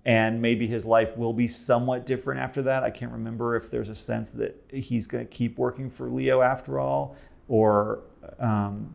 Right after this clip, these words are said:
but I don't think there, I don't think there's really a sense of a problem. It's like, he tries to get hired on that one job and they're not gonna hire him. And then we have the flashback to when he made those people mad, which is why they don't want him to work. But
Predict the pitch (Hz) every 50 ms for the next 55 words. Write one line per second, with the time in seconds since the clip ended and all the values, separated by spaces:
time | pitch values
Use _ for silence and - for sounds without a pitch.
0 | - - 123 113 104 104 104 - - - - - - - - _ _ _ _ _
1 | _ _ - _ - - - - 139 139 135 135 135 - - - - - - -
2 | 143 - - 135 123 120 113 - - 143 156 165 180 160 151 139 120 135 135 127
3 | 123 117 - 131 117 98 104 107 95 - - 113 104 101 104 110 - - - 110
4 | 110 110 110 - - - - - - - - - - - _ _ _ - 185 165
5 | - - - 151 156 156 139 151 139 151 143 135 139 143 139 139 143 143 139 139
6 | 139 139 139 139 139 135 - 139 139 139 139 127 123 131 123 123 127 131 131 127
7 | 127 123 123 123 120 120 117 131 127 117 113 123 123 123 123 123 123 123 123 123
8 | 117 113 113 113 113 104 117 - - 120 117 113 113 - - - 123 120 117 113
9 | - - 120 117 113 117 117 113 113 120 113 113 113 120 113 113 113 - - -
10 | 123 113 - 120 113 110 110 110 110 107 113 113 110 110 110 107 - 104 95 104
11 | 110 110 110 110 110 107 107 110 110 110 110 110 110 107 107 104 - - - -
12 | - _ _ - - 131 107 101 110 107 107 107 - - - 123 110 104 104 -
13 | -